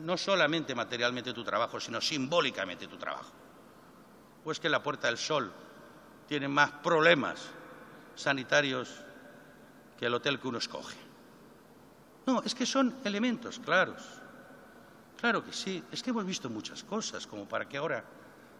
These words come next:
pelillos a la mar. Ahora, como ya lo sanitario, mejor ni tocarlo, mejor no tocarlo, no sea que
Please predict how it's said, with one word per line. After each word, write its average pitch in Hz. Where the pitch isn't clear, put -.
pelillos 127
a 98
la 85
mar. 180
Ahora, 254
como 185
ya 240
lo 262
sanitario, 240
mejor 233
ni 196
tocarlo, 196
mejor 190
no 220
tocarlo, 214
no 208
sea 214
que 190